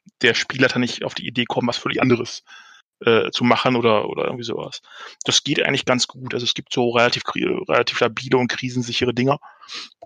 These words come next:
Ich hab, ähm, für, für Shadowrun früher, ähm,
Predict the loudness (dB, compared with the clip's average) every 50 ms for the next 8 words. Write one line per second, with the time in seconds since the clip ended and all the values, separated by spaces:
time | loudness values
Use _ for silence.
0 | _ _ _ _ _ _ _ -12 -6 -4 2 2 2 2 2 -4 -10 -8 -8 -8
1 | -8 0 4 6 6 6 6 6 4 2 0 -2 -4 _ _ _ _ _ _ _
2 | _ _ _ _ _ _ _ -12 -10 -8 -8 -8 -6 -2 2 4 6 6 8 6
3 | 6 6 4 2 0 -2 0 0 4 2 4 2 2 0 0 -2 -2 -6 -8 -10
4 | -12 -12 -10 -8 0 2 4 6 6 8 8 8 6 4 2 -2 -6 -12 -6 -2
5 | 2 4 4 4 4 2 0 0 -2 -4